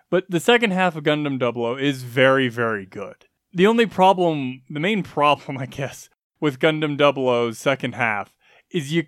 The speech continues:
kinda need to watch the first half to get the full impact of it, because if you only watch the second half, it's like, why should I care about Saji and Louise's relationship, really? 'Cause we didn't see that breakdown in the first part.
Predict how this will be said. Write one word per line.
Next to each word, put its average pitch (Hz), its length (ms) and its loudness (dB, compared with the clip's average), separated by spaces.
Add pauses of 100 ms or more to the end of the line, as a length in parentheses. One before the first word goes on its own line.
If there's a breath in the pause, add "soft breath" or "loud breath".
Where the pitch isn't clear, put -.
(120)
kinda 233 580 -4
need 208 300 -2
to 190 80 0
watch 175 360 0
the 147 100 -10
first 156 400 -6
half 165 260 2
to 147 80 -6
get 143 180 -6
the 127 100 -4
full 139 400 -2
impact 139 540 -2
of 151 160 0
it, 160 140 -6
because 131 480 2
if 131 160 -4
you 151 120 -2
only 208 180 -4
watch 180 300 0
the 143 120 -8
second 147 360 0
half, 156 340 0
it's 147 140 -12
like, 131 200 0 (520)
why 127 320 2
should 165 180 -4
I 160 100 2
care 147 280 -2
about 143 260 0
Saji 131 480 0
and 131 100 0
Louise's 123 480 -4
relationship, 127 720 -2
really? 208 240 0
'Cause 160 180 -4
we 143 100 -2
didn't 147 260 -4
see 156 300 -4
that 131 280 0
breakdown 131 600 0
in 117 80 -6
the 107 80 -8
first 123 340 -6
part. 101 240 -12